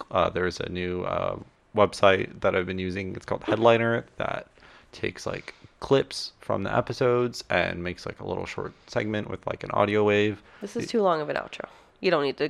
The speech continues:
Speaker 2: go
Speaker 1: Too
Speaker 2: into this
Speaker 1: bad.
Speaker 2: much detail.
Speaker 1: There's also YouTube
Speaker 2: This is too much.
Speaker 1: that I've been posting on. So if you can, uh, listen to a podcast on your phone or whatever, but you have access to YouTube at work,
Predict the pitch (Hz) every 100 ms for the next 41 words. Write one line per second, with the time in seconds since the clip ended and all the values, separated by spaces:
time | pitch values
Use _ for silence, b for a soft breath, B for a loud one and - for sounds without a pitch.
0 | - 156 117 139 127 92 - - - -
1 | - 127 - 113 110 95 113 - 104 95
2 | 95 110 139 151 156 165 - 202 208 202
3 | 233 208 - - 117 113 113 117 117 127
4 | - 127 127 135 156 - - 117 101 101
5 | 95 - 101 95 92 - 98 95 98 92
6 | _ _ _ _ 107 95 95 82 - _
7 | 113 107 - 90 95 90 104 92 104 95
8 | 104 101 - 143 143 135 135 131 123 104
9 | 92 90 90 92 - 95 - 98 98 101
10 | - 98 - 123 131 127 -